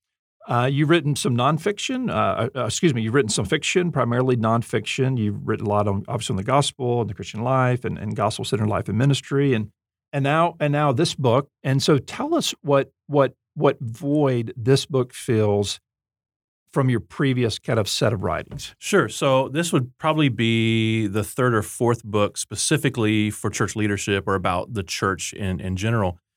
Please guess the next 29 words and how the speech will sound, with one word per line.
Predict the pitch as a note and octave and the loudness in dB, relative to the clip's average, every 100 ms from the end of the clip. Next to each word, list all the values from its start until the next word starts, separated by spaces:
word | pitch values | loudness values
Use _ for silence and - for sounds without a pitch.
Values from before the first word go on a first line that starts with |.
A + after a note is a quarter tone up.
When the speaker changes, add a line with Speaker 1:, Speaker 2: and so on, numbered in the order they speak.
| _ | _
Speaker 2:
But | - | -2
it's | C3+ | -2
the | D3 | 0
first | B2+ F#3+ G3+ - | 2 2 0 0
book | A#2 A#2 | -2 0
where | A2+ | 2
I | G#2+ | 2
try | - B2 C#3+ | 0 -2 -2
to | |
take | B2+ - G#2+ | -2 -2 -2
kind | A#2+ | 0
of | G2+ | -2
a | |
kitchen | F2 - A#2+ G#2+ | -4 -4 -2 -2
sink | - A2 G#2 | -2 -2 -4
approach | F2+ G#2 F#2+ - - - _ _ _ _ | -2 0 0 0 -10 -14 _ _ _ _
to | - A#2 | -2 0
the | A2 | 2
work | G#2 G#2 | 2 2
of | - | 0
pastoral | G#2+ G2 G#2 F#2 | -2 -2 0 0
ministry. | F2+ F2+ - - - | 0 -2 -6 -10 -6
I've, | F#2+ F2+ - | -6 -6 -10
I've | G2+ F#2 | -8 -2
written, | G#2+ E2+ F#2 F2 | -2 -2 -4 -4
uh, | F#2 F2 F2 | -4 -4 -4
one | G2+ D3 | 0 0
book | C#3+ B2+ | 2 -2
previously | - G#2 G2+ - F#2+ F#2+ | -4 -2 -2 -4 -2 -2